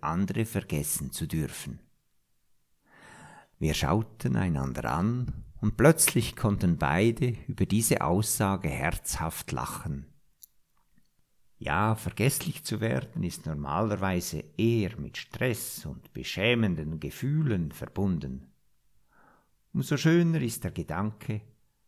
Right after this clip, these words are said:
dass man auch dankbar sein darf, gewisse Sachen im Leben einfach zu vergessen und sich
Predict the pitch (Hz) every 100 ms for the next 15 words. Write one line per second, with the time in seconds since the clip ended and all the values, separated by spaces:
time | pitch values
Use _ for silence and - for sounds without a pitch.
0 | _ _ - - 123 110 90 90 - -
1 | 90 98 110 - 80 64 - 78 78 80
2 | 80 82 - - - _ _ - 78 123
3 | - - 117 101 107 - 110 87 64 71
4 | 104 117 101 - - 147 156 175 - 107
5 | 107 - - - 123 123 120 113 - -
6 | 76 69 - - - - - - - 151
7 | - 175 -